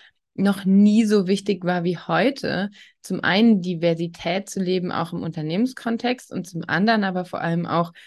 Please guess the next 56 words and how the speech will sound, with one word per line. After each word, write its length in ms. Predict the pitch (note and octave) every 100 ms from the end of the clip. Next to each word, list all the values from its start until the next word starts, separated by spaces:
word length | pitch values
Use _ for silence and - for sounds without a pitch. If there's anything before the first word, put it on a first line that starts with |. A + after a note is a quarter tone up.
| - _ _
jede 280 | F3 G#3+ G3
Individualität 1200 | - G#3 G3 F#3+ F#3 F3 F3 E3+ G3 G3+ G#3 _
individuell 840 | A#3 A#3 A3+ F#3+ G3 F#3+ - F#3 F3+
zu 160 | -
fördern. 600 | E3+ G3 F#3 D3+ C#3+ D3+
Also 280 | - E3+ F3
wirklich 380 | F#3 F#3 F3+ - - -
mal 240 | G#3 F#3 F#3
zu 140 | F#3+
schauen, 380 | - F3+ F#3+ F#3+
was 180 | F#3 F3+
brauchen 520 | F3 F#3 G#3 F#3+ E3+
die, 180 | - E3+
denn 420 | E3 F3 F3 E3+
die 200 | E3 F3+
verschiedenen 800 | E3+ - F3 - A#3+ A3 G3 E3+ E3+
Menschen 420 | E3 G#3+ - D#3+
hier 220 | E3 D#3
bei 160 | D3+ -
uns 260 | E3 E3+
und 120 | F3
nicht 220 | E3+ G3+ -
zu 100 | F#3
sagen, 320 | E3 F3 F#3
ach 180 | - -
hier, 200 | F#3+ G3+
wir 140 | F#3 D#3+
haben 160 | F#3
hier 140 | F#3 F3
den, 240 | F3 E3+ - - - _ -
ähm, 280 | E3+ E3+
Stefan, 540 | F3 - F#3+ A#3 A3 G#3+
den 120 | F3
Christian 480 | F3 G#3 - G3+ F#3+
und 140 | F3
den 120 | E3+
Markus 380 | E3 G3+ C4 B3
und 180 | - F#3+
die 100 | F#3+
kommen 260 | - F#3 G3+
schon 180 | F#3+
seit 200 | F3+ E3+
Jahren 360 | D3+ C#3 A#3 A#3+
in 120 | G3
unser 260 | F#3+ F#3 F3+
Unternehmen 520 | E3+ E3+ F#3+ C4+ A#3
und 140 | F#3+
die 60 | F3
beraten 520 | E3 D#3+ F3 - G3+
und, 180 | F#3+ F#3+
oder 260 | F3+ D#3+ D#3+
die 140 | E3
tun 400 | - A#3 A#3 A3
und 160 | F3 E3+
die 60 |
machen. 380 | E3+ F3+ G#3 G#3